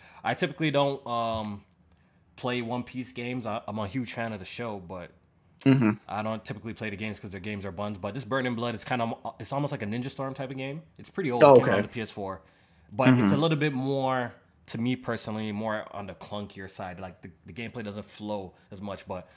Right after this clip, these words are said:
Speaker 1: uh, I ran through the campaign, so I already beat that. And, um, just cleaning up the platinum for that. So I've been playing that. Uh, I took a break to work on my video, so I didn't, like, play games for, like, two days. I dropped the video.
Speaker 2: Right.
Speaker 1: If you guys are interested in checking it out,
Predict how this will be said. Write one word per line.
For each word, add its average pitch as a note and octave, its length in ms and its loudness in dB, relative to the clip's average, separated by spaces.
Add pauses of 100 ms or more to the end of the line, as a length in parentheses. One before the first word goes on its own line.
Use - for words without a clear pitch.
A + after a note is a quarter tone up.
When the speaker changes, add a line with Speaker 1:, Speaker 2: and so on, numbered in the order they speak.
(380)
Speaker 1:
uh, F#2+ 580 -4
I G#2+ 100 -2
ran A#2 220 0
through A#2 140 -8
the G#2+ 80 -8
campaign, A2 540 -4
so A2 100 -8
I G#2 60 -2
already G#2+ 240 -6 (260)
beat A2 280 -6
that. G2+ 400 -4 (280)
And, G2 180 -12
um, F#2 360 -10
just A2 180 -12
cleaning G2 320 -6
up F#2 140 -8
the G2+ 80 -12
platinum F2+ 400 -6
for F2+ 160 -16
that. F2+ 280 -12 (200)
So A2+ 100 -8
I've A#2+ 80 -4
been D#3+ 100 -2
playing D3 280 -2
that. B2+ 420 0 (320)
Uh, B2+ 180 4
I B2+ 60 0
took D#3+ 200 -4
a C#3+ 40 -4
break C3+ 260 0
to A#2 260 -2
work A#2 280 -4
on A2+ 140 -2
my G#2+ 160 -2
video, A#2 420 -4 (160)
so G#2 280 -6
I G2+ 120 -4
didn't, A#2 220 -8
like, G2+ 180 -8
play G#2+ 160 -4
games G#2 240 -4
for, - 80 -10
like, F#2+ 160 -6
two A2 160 -6
days. G#2 380 -6 (380)
I G2 60 -10
dropped A2+ 260 -2
the A#2+ 60 2
video. F#2+ 140 10 (120)
Speaker 2:
Right. - 60 -4 (120)
Speaker 1:
If F#2 80 -18
you G2 80 -18
guys G#2 220 -8
are - 40 -12
interested G#2 340 -14
in G2 100 -12
checking G#2+ 240 -10
it G2+ 120 -8
out, A#2+ 240 -6